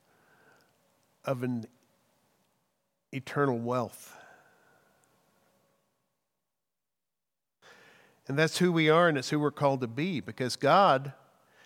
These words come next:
has replaced our heart of stone with a heart of flesh, and he has written his laws upon it. And he has sent the Holy Spirit to live in us. In the Old Testament, the Holy Spirit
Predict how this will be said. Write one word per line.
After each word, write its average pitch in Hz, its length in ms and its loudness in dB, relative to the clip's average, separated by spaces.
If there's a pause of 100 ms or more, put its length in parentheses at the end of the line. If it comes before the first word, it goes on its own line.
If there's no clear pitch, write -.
(180)
has 135 180 -4
replaced 151 480 0
our 135 140 4
heart 151 380 0 (640)
of 139 120 -6
stone 160 480 2
with 135 160 -2
a 131 80 0
heart 135 160 4
of 131 100 0
flesh, 156 400 0
and 135 100 -2
he 131 60 0
has 123 160 -2
written 139 200 -2
his 120 140 -4
laws 131 300 0
upon 127 360 -4
it. - 240 -14 (1000)
And 135 460 0 (840)
he 156 140 -2
has 143 140 0
sent 165 240 2
the 139 100 0
Holy 143 220 2
Spirit 151 480 0 (320)
to 135 100 -2
live 127 240 2
in 147 140 4
us. - 440 -10 (600)
In 139 80 -6
the 143 120 2
Old 208 180 4
Testament, 135 480 0
the 131 80 -2
Holy 151 200 0
Spirit 139 380 -2